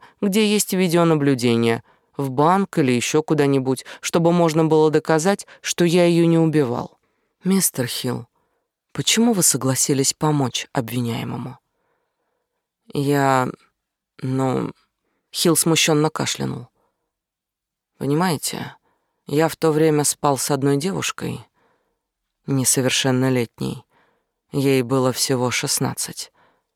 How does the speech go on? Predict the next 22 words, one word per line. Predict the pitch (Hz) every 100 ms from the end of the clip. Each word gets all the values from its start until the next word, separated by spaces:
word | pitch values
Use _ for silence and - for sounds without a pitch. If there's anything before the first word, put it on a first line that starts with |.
| _ _ _ _
У | 147
меня | 139 143 143 135
длинный | 135 160 147 135
хвост | 120 139 123 120 - - -
сексуальных | - 151 - 139 120 120
преступлений. | - 117 - 120 127 110 151 123 _ _ _ _ _ _ _ _
Он | 160 143 131
и | 123
тогда | 135 127 202
уже | 139 120
был | 120 127
таким. | - - - - - _ _ _ _ -
У | 143
меня | 135
есть | 123 120 -
определённые | - 123 127 127 127 123 120 - - _ _ -
психологические | - - 131 120 120 - - 131
проблемы, | 120 135 131 190 151 127
из-за | 117 117
которых | 135 - 127 120 131
у |
меня | 131 131 127